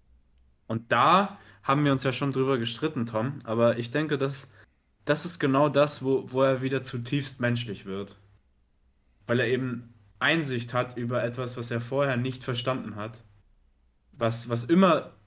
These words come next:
was ihn immer umgeben hat und was er aber nicht durchdacht hat, weil er nie konkret drüber nachgedacht hat. Und dann kommt eben die Erkenntnis über dieses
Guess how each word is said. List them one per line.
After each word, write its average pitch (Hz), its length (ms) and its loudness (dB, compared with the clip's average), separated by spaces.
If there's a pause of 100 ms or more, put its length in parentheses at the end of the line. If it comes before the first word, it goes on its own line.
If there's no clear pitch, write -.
was 135 220 -4
ihn 139 160 -4
immer 170 240 4
umgeben 131 520 -2
hat 123 280 -6
und 120 200 -6
was 131 160 -4
er 131 140 -2
aber 120 200 -4
nicht 131 300 -6
durchdacht 135 460 -4
hat, 101 220 -8
weil 110 120 0
er 110 100 2
nie 120 500 -2 (140)
konkret 131 800 -2
drüber 120 220 0
nachgedacht 117 560 -4
hat. - 240 -12 (500)
Und 113 260 -6
dann 135 160 2
kommt 165 260 -2
eben 143 240 -2
die 123 140 -4
Erkenntnis 156 680 -2
über 123 260 -4
dieses 113 480 -2